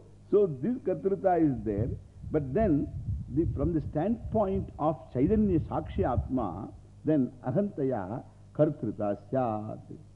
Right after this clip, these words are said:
The Ahankara itself is, Karta is Ahankaraha. With reference to Bodha, a Karta is Ahankara only. From the standpoint of the Ahankara, when you look at the Ahankara, from the standpoint of the Sakshi, really Ahantaya.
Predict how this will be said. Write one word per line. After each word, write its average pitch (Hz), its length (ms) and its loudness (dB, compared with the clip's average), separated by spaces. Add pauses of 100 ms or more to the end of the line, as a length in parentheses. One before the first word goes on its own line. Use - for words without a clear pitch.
(480)
The - 80 4
Ahankara 208 720 4
itself 214 460 4
is, 185 120 -4
Karta 156 300 2
is 226 160 6
Ahankaraha. 170 640 2 (1120)
With 110 180 -2
reference 196 460 2 (100)
to - 60 -2
Bodha, 127 600 4 (380)
a - 140 -8
Karta 160 360 4
is 226 220 4
Ahankara 185 600 4
only. 135 340 4 (460)
From 170 200 2
the 151 180 0
standpoint 208 840 0 (260)
of 185 280 2 (160)
the 170 80 2
Ahankara, 139 760 2 (360)
when 180 120 2
you 180 80 4
look 147 260 2
at 220 140 -4
the 226 60 0
Ahankara, 151 720 0 (320)
from 151 120 -2
the 156 80 0
standpoint 202 480 0
of 202 60 4
the 156 120 -2
Sakshi, 147 460 -2
really 143 240 4
Ahantaya. 135 760 0